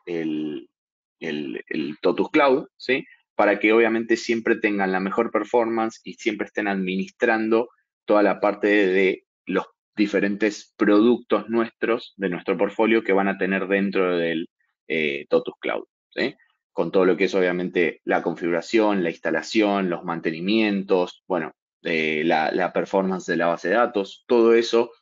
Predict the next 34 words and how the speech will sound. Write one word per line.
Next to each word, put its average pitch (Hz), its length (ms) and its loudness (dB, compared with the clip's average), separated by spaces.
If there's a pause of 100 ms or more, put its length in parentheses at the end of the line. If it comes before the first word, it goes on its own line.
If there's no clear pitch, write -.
(240)
lo 98 140 2
lleva 107 240 4
a 98 80 -2
cabo 104 260 4
nuestro 98 300 -2
equipo, 107 600 -2 (180)
eh, 85 420 -2 (380)
que 101 100 2
es 92 100 0
especializado 107 1080 2
en 95 160 -6
todos 98 140 2
nuestros 98 240 -6
productos 101 460 -2
y 90 60 -4
garantizamos 92 800 -2
que, 98 260 -2 (480)
eh, 85 480 0 (180)
la 85 340 0
buena, 101 400 4
el 95 140 2
buen 107 180 4
desempeño 101 580 -2
de 92 100 -6
todos 101 160 -2
nuestros 95 260 -10
productos, 95 500 -2
que 90 60 -10
esa 90 200 -4
es, - 200 -8 (280)
digamos, 92 580 0
la 85 280 -4
parte, 92 540 -2 (320)
eh, 76 520 -4